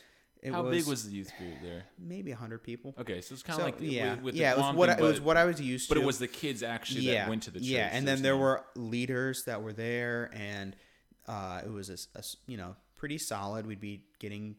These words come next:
Speaker 1: good doctrine and having a, a good time. We'd do the same thing with games. We'd have music. It was definitely a little bit more contemporary music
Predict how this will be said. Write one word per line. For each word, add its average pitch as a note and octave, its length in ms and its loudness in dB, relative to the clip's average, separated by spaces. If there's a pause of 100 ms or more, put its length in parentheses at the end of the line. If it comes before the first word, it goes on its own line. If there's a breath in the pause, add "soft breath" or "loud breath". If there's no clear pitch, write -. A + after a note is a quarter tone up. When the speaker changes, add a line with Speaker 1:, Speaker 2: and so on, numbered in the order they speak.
Speaker 1:
good G#2+ 200 -6
doctrine G#2+ 640 -8
and G2+ 420 -8
having G2+ 320 -8
a, G#2 180 -8 (340 soft breath)
a A2+ 140 -6
good A2+ 240 -4
time. A2+ 340 -2
We'd G#2 220 -8
do G#2 80 -6
the F#2+ 80 -8
same G#2 260 -8
thing G#2+ 160 -8
with G2+ 160 -12
games. D#3 420 -2
We'd - 120 -4
have G2 160 -10
music. C#3 420 -2
It A#2+ 60 -6
was B2 100 -8
definitely D3+ 280 -4
a C3 40 -2
little C3 140 -2
bit B2 140 -4
more A#2 180 -2
contemporary B2 840 -6
music C3+ 460 -6